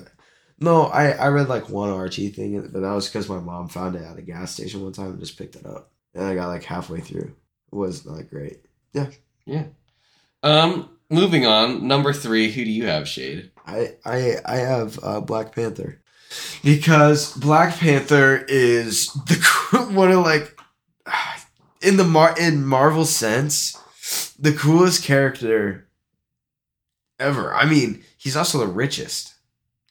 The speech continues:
Speaker 1: I found that out the other day.
Speaker 2: Well, yeah, his net worth is, like, that of a whole kingdom.
Speaker 1: I didn't, I didn't,
Speaker 2: <laughs>
Speaker 1: I, hey, I didn't know that. Like,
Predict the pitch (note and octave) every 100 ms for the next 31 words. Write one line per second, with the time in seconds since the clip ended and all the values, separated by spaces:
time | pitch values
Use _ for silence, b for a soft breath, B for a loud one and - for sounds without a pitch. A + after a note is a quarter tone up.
0 | - B2 - C#3+ C#3 A2+ G#2+ A#2 A#2+ E2+
1 | D#2 C#2+ - - _ _ _ _ F2+ F#2+
2 | G#2+ F#2 F2 F#2 G#2 F2 G2 G#2 F2+ E2+
3 | E2+ D#2 - - F2 F#2+ G2 F2 - G#2+
4 | G2+ - G#2 F2 D#2 D#2 D3 F3 - D4
5 | - A3+ A3+ E3+ C#3 D#3+ D#3+ C#3+ F#3 C3
6 | - E3 G3 C#3 G2 C#3 C#3+ C#2+ C#2+ -
7 | A#2 A2+ F#2